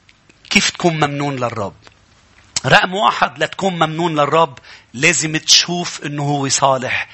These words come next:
تقتنع يا مؤمن، تحسمها. لو فتت بمصيبة، لو فتت بمشكلة،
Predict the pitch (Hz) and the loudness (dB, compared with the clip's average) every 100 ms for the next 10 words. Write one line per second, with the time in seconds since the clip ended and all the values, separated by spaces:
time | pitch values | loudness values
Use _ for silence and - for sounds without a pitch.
0 | - - 202 - - 180 156 131 120 110 | -20 -2 -2 -2 -2 0 0 -2 -2 -4
1 | 113 147 156 151 156 - 143 131 120 107 | -4 4 6 6 0 -6 -6 -6 -6 -12
2 | - - - - - 196 185 156 113 - | -8 -2 -2 2 2 2 0 -2 -2 -10
3 | - - - - 143 170 185 208 208 165 | -20 -16 -14 -10 2 4 4 0 -2 -4
4 | 139 175 - 190 180 139 135 156 165 196 | -4 0 0 0 -6 -6 0 0 0 -4
5 | 185 131 160 165 - - 143 | -4 -4 0 2 2 0 -6